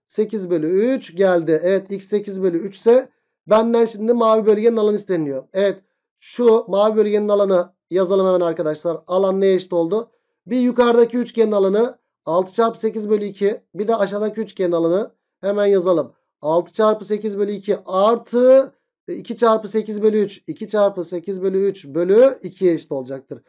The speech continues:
Şunlar sadeleşsin. Kırk sekiz bölü ikiden yirmi dört çıktı burası artı.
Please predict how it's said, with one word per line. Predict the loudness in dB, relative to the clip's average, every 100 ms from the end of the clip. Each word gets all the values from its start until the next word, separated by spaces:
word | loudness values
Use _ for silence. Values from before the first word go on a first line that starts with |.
| _ _
Şunlar | -10 -4 -2
sadeleşsin. | -2 0 0 0 -2 -4 -10
Kırk | -8 -8
sekiz | -6 -8 -8
bölü | -8 -8
ikiden | -6 -4 -4
yirmi | -8 -8 -6
dört | -6 -8
çıktı | -10 -8
burası | -4 -4 0
artı. | 0 2 0 -2